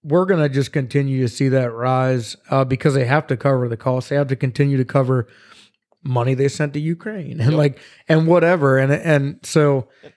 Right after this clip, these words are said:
Speaker 2: And I kinda have a different perspective on it. As a business owner, I think I should pay a little bit more taxes and stuff like that. But when, when I have to pay eight to ten thousand dollars every two weeks, that's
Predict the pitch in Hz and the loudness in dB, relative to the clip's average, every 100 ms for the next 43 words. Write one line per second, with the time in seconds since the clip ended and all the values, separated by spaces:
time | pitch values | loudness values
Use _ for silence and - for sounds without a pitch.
0 | _ 175 240 262 143 127 131 107 98 113 | _ -6 -4 -4 -6 -4 -6 -6 -8 -10
1 | 110 110 - 110 110 104 101 107 117 113 | -12 -18 -14 -8 -8 -6 -4 -2 0 2
2 | 120 123 120 117 113 107 104 104 107 107 | 2 0 0 0 0 0 0 0 0 0
3 | 95 95 92 107 98 98 98 92 95 101 | 0 -2 -4 0 0 0 -2 -2 -4 -2
4 | 92 95 104 104 104 101 92 104 - 92 | -2 -2 -2 0 0 -4 -4 -4 -2 -4
5 | 87 87 104 95 104 110 104 101 - 107 | -2 -2 0 0 0 0 -2 -4 -6 -2
6 | 110 123 123 - 104 98 107 104 110 104 | -2 -2 -4 -2 -2 -2 -6 -6 -2 0
7 | 101 101 95 95 104 101 95 101 95 110 | -2 -4 -6 -4 -2 -2 -4 -6 -6 -4
8 | 113 - - | -6 -8 -12